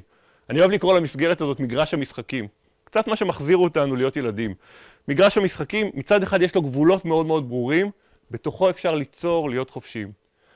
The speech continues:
אבל אולי מה שאנחנו מגלים בשנים האחרונות, זה שהגודל של מגרש המשחקים הזה מאוד משתנה בין אדם לאדם. יש אנשים שצריכים הרבה מסגרת, הרבה בהירות. אם הם, אה, עובדים, אה, שלכן, אתם צריכות להגיד להם בצורה מאוד מאוד ברורה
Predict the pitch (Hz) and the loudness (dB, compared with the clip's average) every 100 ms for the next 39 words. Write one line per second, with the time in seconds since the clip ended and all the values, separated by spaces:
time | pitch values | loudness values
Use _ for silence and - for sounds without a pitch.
0 | _ _ - 120 147 - 160 185 254 262 | _ _ -10 -4 -4 -4 4 6 8 6
1 | 233 180 180 165 208 196 180 175 170 151 | 4 2 2 2 2 0 -2 0 0 0
2 | 135 160 185 170 _ _ _ 120 - 139 | 0 2 2 0 _ _ _ -12 -4 -2
3 | 127 107 185 196 185 160 131 117 147 156 | 0 2 4 4 2 0 -4 0 0 0
4 | 139 - 120 156 151 117 117 - _ _ | -6 -8 -8 -6 -4 -6 -8 -12 _ _
5 | 127 135 165 185 175 - 143 143 123 117 | -8 0 0 0 -2 -4 -2 -2 -4 -4
6 | 110 123 123 110 98 92 - _ _ _ | -2 -2 -2 -4 -6 -8 -12 _ _ _
7 | 139 165 175 160 170 156 - 175 156 127 | -4 0 0 -2 -4 -4 -6 0 0 4
8 | 151 170 - 139 139 135 131 _ _ _ | 2 2 -2 -2 0 0 -4 _ _ _
9 | 110 110 175 160 147 143 139 147 - _ | -6 0 2 2 2 0 0 -2 -4 _
10 | _ - 135 131 127 117 120 98 101 113 | _ -10 -6 -6 -8 -8 -8 -8 -8 -4
11 | 175 170 165 156 - 156 - 175 156 147 | -2 0 -2 -2 -4 -6 -2 -2 -2 -4
12 | 131 160 151 135 127 160 160 135 - 139 | -4 -2 0 2 2 2 2 2 -4 -2
13 | 147 135 147 147 135 120 123 156 | -2 0 -2 -2 -2 -4 0 0